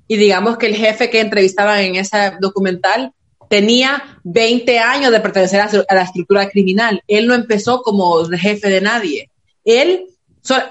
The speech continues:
para empezar, está vivo, ¿verdad? Que es muy importante en la estructura criminal, no sobrevivir los cincuenta, los veinticinco años, ¿verdad?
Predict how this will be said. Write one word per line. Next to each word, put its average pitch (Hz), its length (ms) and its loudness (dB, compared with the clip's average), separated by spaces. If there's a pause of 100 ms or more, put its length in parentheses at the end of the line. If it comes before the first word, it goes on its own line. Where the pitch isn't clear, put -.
(140)
para 233 160 0
empezar, 226 280 -2
está 311 200 0
vivo, 285 300 2
¿verdad? 170 360 0
Que 214 80 0
es 226 60 2
muy 247 140 6
importante 247 640 2
en 202 60 2
la 208 80 0
estructura 208 440 2
criminal, 233 460 0
no 240 100 2
sobrevivir 226 360 4
los 214 80 2
cincuenta, 202 300 0
los 196 100 0
veinticinco 190 440 0
años, 226 200 -4
¿verdad? 196 220 -12